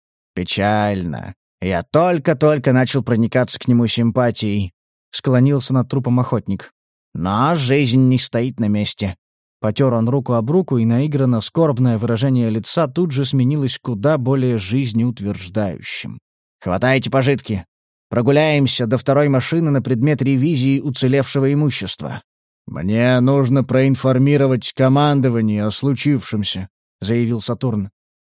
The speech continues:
"Валяй. Рация неисправна". "Ну?" пожал коллекционер плечами. "Оставь записку". Стас сдёрнул платок с шеи мёртвого пулемётчика и обтёр им стекло защитных очков, перепачканное подсохшей уже на ветру кровью.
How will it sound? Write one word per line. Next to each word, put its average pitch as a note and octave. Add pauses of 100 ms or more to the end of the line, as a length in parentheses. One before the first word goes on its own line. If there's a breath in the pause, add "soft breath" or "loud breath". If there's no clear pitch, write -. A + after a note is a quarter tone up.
(100)
"Валяй. A#2 (420)
Рация G#2+
неисправна". G#2+ (460)
"Ну?" G3+ (420)
пожал C#3+
коллекционер C3+
плечами. B2 (180)
"Оставь F#3
записку". F3 (420)
Стас B2
сдёрнул C3
платок C3+
с -
шеи C#3
мёртвого B2+
пулемётчика C3+
и A#2
обтёр C#3+
им A#2+
стекло C#3+
защитных B2+
очков, C3
перепачканное G#2+
подсохшей A#2
уже A2
на A2
ветру G#2+
кровью. G2